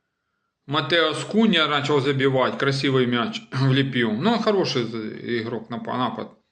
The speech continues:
Купили дорогих нападов. Потом Хименес <clears throat> пенальти забил. И Кевин наш, это, с Шахтёра, С левого фланга прошел в дальнюю девятку, такое зарядил. Ну, <clears throat> Кевин Панадусе забил.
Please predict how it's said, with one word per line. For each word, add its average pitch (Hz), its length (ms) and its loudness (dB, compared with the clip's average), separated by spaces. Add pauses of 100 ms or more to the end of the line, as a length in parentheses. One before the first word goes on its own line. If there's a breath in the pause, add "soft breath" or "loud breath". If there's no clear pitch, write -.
(380)
Купили 156 380 2
дорогих 143 460 0
нападов. 110 480 -6 (1200 soft breath)
Потом 151 340 0
Хименес 190 720 0 (120)
<clears throat> 151 160 2
пенальти 156 440 2
забил. 135 360 2
И 170 360 4
Кевин 156 440 2
наш, 127 300 0
это, 117 180 0
с 113 120 -4
Шахтёра, 135 760 0 (680 soft breath)
С - 120 -6
левого 156 340 0
фланга 147 400 2
прошел 135 480 2
в 123 80 -2
дальнюю 135 320 0
девятку, 131 480 0
такое 120 340 0
зарядил. 110 540 -2
Ну, 143 260 -4
<clears throat> 139 280 -2
Кевин 160 380 2
Панадусе 139 640 0
забил. 120 540 -2